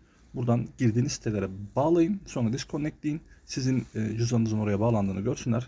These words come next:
Daha sonrasında CoinMarketCap'ten bir follow görevimiz var. Onu da takip edin. Sonrasında, e, BES-, e, B S C yani Trust Wallet ya da MetaMask'ta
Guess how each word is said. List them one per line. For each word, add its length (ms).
Daha 140
sonrasında 580
CoinMarketCap'ten 800
bir 140
follow 500
görevimiz 300
var. 80
Onu 200
da 80
takip 280
edin. 200
Sonrasında, 600
e, 40
BES-, 680
e, 40
B 80
S 200
C 180
yani 260
Trust 180
Wallet 280
ya 60
da 60
MetaMask'ta 680